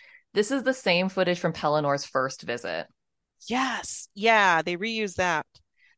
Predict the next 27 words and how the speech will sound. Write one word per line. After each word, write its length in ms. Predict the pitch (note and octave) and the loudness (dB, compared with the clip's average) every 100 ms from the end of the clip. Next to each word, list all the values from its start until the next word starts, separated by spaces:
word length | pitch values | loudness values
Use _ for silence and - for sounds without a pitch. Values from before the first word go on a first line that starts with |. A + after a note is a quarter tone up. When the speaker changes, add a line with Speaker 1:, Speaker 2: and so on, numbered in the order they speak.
| - | -2
Speaker 1:
Yeah, 320 | G3 F3 C#3 | 4 6 4
they 180 | C#3+ D#3+ | 2 0
announced 340 | E3 F3+ G3+ - | 0 -2 -2 -2
that 160 | D#3+ | -2
Kay 280 | - F3 F3 | -2 -2 0
has 140 | F3+ | 0
been 260 | E3 D#3 D3 | 0 -2 0
knighted, 520 | D3 D3+ C#3+ B2+ B2+ | -2 0 0 -2 -2
and, 500 | - D3 C#3+ C#3+ C#3+ - | -2 0 0 0 -2 0
um, 580 | C#3+ C3 B2 B2 B2+ - _ | 2 4 2 -2 -6 -10 _
King, 400 | - A3+ A3 - - | 0 2 2 -4 0
uh, 220 | D#3+ D3+ | 4 4
Lord 240 | D3+ F#3+ G#3 | 4 4 4
Ector 440 | F#3+ F#3 F3 D#3+ D3+ | 2 0 -2 0 -2
ta-, 340 | - D#3+ D#3+ E3+ _ - | -2 -4 -4 -10 _ -12
ta-, 340 | A#2+ A#2 - - - - - | -10 -8 -10 -14 -20 -20 -20
Speaker 2:
<laughs> 400 | - - - - | -20 -20 -14 2
Speaker 1:
makes 300 | G3 B3 - | 4 4 0
a 40 | |
toast 680 | G3 - A#3+ E3+ - - - | -2 2 4 4 0 -10 -10
to 200 | - E3 | -4 -4
Kay 360 | - F#3+ G#3 A#3 | -4 -2 0 0
the 120 | G3+ | -2
King, 460 | - G3 D#3 C3 | -2 -2 -2 -4
and 420 | C#3 D3+ C#3+ C#3 - | -2 0 0 -4 -4
Pellinor 500 | - A3 G#3 E3+ D#3 | 0 0 2 0 0
goes, 360 | C3+ C3 - | 0 -2 -6